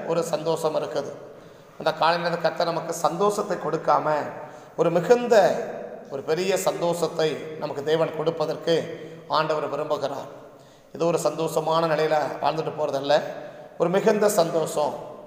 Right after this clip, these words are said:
அப்ப சந்தோஷத்துக்கும் மிகுந்த சந்தோஷத்துக்கும் என்ன வித்தியாசங்கள் அப்படின்னா, மற்றவங்களுக்கு நடக்கிறதை பார்க்கும்போது அது நமக்கு சந்தோஷம், அதே காரியம் நம்முடைய வாழ்க்கையில நடக்கும்போது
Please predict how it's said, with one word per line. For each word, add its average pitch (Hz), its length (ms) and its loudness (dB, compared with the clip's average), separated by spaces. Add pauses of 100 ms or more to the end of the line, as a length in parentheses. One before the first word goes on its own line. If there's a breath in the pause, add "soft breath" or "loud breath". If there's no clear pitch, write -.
(120)
அப்ப 156 260 0
சந்தோஷத்துக்கும் 196 600 0
மிகுந்த 185 360 0
சந்தோஷத்துக்கும் 165 920 2 (520 loud breath)
என்ன 160 220 0
வித்தியாசங்கள் 165 640 4
அப்படின்னா, 151 420 -2 (920 loud breath)
மற்றவங்களுக்கு 190 1080 2 (160)
நடக்கிறதை 180 580 2
பார்க்கும்போது 160 840 2 (220)
அது 165 120 0
நமக்கு 170 220 0
சந்தோஷம், 151 580 0 (1500 soft breath)
அதே 202 400 6
காரியம் 185 320 4
நம்முடைய 190 340 2
வாழ்க்கையில 175 460 2
நடக்கும்போது 160 880 0